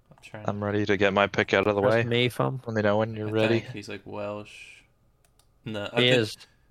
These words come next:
Speaker 1: is he a center back?
Speaker 3: I, I think so, yeah.
Speaker 1: We're gonna say he's a center back, and I'm gonna go with him instead.
Speaker 3: Okay.
Speaker 2: All right.
Speaker 3: Yikes, dude.
Speaker 2: Uh, I'm gonna
Speaker 1: I have
Speaker 2: pass
Speaker 1: to
Speaker 2: up on
Speaker 1: look
Speaker 2: their
Speaker 1: up
Speaker 2: center
Speaker 1: his
Speaker 2: backs.
Speaker 1: card. I have to look up his card here.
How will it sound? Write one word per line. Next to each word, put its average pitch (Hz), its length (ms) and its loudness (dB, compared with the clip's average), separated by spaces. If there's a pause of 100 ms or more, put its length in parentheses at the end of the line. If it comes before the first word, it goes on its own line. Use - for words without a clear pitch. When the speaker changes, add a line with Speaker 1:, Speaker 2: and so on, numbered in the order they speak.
(180)
Speaker 1:
is 107 140 -6
he 110 80 -4
a 107 40 -4
center 110 220 -4
back? 113 220 -6 (760)
Speaker 3:
I, 117 300 2
I 113 80 2
think 123 240 -4
so, 120 220 2
yeah. 117 400 2
Speaker 1:
We're 107 160 -8
gonna 110 160 -4
say 101 260 -8
he's 98 120 -12
a - 20 -14
center 98 320 -12
back, 98 280 -12
and 98 80 -14
I'm 98 60 -16
gonna 98 120 -14
go 98 160 -12
with 95 140 -16
him 95 220 -10
instead. 98 520 -10 (560)
Speaker 3:
Okay. 120 240 2 (800)
Speaker 2:
All 113 60 -4
right. 120 160 2
Speaker 3:
Yikes, 113 380 0
dude. 104 300 -4 (680)
Speaker 2:
Uh, 127 600 6
I'm 113 80 0
gonna 123 120 4
Speaker 1:
I 123 40 2
have 123 100 6
Speaker 2:
pass 117 120 2
Speaker 1:
to 120 60 2
Speaker 2:
up 117 60 4
on 110 60 6
Speaker 1:
look 107 120 4
Speaker 2:
their - 60 4
Speaker 1:
up - 40 4
Speaker 2:
center 110 160 4
Speaker 1:
his 107 80 4
Speaker 2:
backs. 117 640 4
Speaker 1:
card. - 120 -14
I 107 40 -10
have 101 100 -10
to - 80 -12
look 98 140 -12
up - 100 -20
his - 120 -18
card - 400 -18
here. 101 140 -16